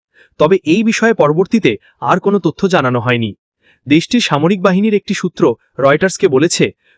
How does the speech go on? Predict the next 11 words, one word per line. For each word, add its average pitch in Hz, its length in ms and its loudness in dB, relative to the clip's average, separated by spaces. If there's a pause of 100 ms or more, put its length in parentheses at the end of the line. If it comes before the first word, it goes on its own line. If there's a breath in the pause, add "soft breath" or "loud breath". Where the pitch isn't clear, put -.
রবিবার 190 380 2
ফরাসি 156 400 -2
সামরিক 160 380 -2
বিমানে 180 280 0
করে 147 260 0 (260 soft breath)
দেশ - 240 0
ছেড়ে 202 200 2
পালিয়ে 147 280 0
গেছেন 180 300 -2
প্রেসিডেন্ট 151 440 -2
রাজোয়েলিনা। 120 680 0